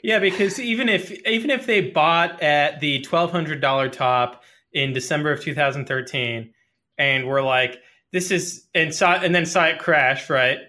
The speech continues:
And they're like, "You know what? This is such a scam. I'm not even gonna bother trying to take my money out." And then they come back to it a few years later, and, you know, they're sitting on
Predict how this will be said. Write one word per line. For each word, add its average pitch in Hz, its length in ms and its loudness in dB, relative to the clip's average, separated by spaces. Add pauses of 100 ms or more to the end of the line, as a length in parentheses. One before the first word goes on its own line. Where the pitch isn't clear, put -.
(420)
And 156 120 -4
they're 156 100 2
like, 151 200 2
"You 185 60 -2
know 208 120 2
what? 208 260 2
This 190 160 -6
is 185 100 -6
such 185 220 -2
a 170 40 -10
scam. 165 440 0
I'm 156 100 -4
not 160 140 0
even 156 160 -4
gonna 147 160 -2
bother 135 340 0
trying 135 240 -4
to - 80 -16
take - 200 -8
my 165 80 0
money 131 320 -2
out." 123 280 -2 (680)
And 165 120 -4
then 175 140 0
they 160 100 2
come 185 220 0
back 170 300 0
to 160 200 0
it 139 320 -2 (220)
a 143 80 -6
few 170 180 -6
years 147 300 0
later, 127 640 0 (340)
and, 135 640 0
you 143 140 -8
know, 120 160 -2
they're 131 140 -4
sitting 143 440 -4
on 127 560 -2